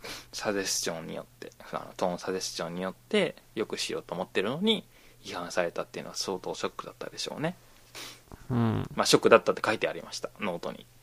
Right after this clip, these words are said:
Speaker 2: うん、うん、うん。なるほどな。
Speaker 1: まあ、そ-、その、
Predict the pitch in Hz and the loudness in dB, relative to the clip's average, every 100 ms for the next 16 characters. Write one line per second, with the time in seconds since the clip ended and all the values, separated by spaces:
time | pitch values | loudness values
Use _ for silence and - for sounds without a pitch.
0 | - - - - - - - - - - | -20 -20 -20 -20 -20 -20 -20 -20 -20 2
1 | 131 127 110 113 98 101 90 117 - - | 6 6 6 2 2 -2 -4 -8 -16 -20
2 | - - - - - - - - - - | -20 -20 -20 -20 -20 -20 -20 -20 -18 -14
3 | - - - - - - - - - - | -14 -16 -8 -6 -6 -10 -16 -18 -18 -20
4 | - - - - - - - - - 107 | -20 -20 -20 -14 -10 -10 -12 -14 -10 -8
5 | 131 135 143 143 143 143 - - - - | -6 -6 -4 -6 -6 -8 -10 0 2 2
6 | - - - - - - - - - - | -2 -6 -8 -8 -10 -12 -14 -14 -16 -18
7 | - - - - - - - - 202 180 | -20 -20 -20 -20 -20 -20 -20 2 4 8
8 | 127 - 143 143 | 6 6 4 4